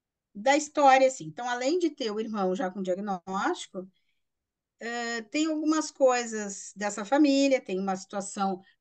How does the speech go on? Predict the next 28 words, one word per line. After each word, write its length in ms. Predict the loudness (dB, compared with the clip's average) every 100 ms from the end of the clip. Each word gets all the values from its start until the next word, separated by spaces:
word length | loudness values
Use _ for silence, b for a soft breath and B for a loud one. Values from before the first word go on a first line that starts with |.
| -8
traumática 640 | -6 -2 -2 -4 -4 -8
dessa 400 | -4 -6 0 2
mãe, 300 | 2 -2 -6
que 80 | -6
eu 40 |
não 100 | -6
vou 120 | -6 -8
entrar 380 | -6 -6 -6 -8
no, 140 | -8
no, 640 | -10 -10 -12 -12 -12 -12 -14
no 180 | -14 -10
caso 360 | -6 -6 -6
agora 540 | -6 2 6 6 4 -2
aqui, 360 | -6 -6 -4
não, 160 | -6 -10
não 240 | -8 -6 -2
vem 160 | 0
ao 120 | 0 -2
caso, 480 | -4 -4 -4 -6
né? 200 | -8 -8 -12 B B B B
Mas, 440 | 0 4 4 2 -4
vendo 340 | 0 2 2 0
os 100 | 4
vídeos 400 | 2 2 -4 -6
também 380 | -4 -2 2
dele 300 | 2 2 -2
como 300 | -4 -2 -2
bebê, 440 | 0 0 4 4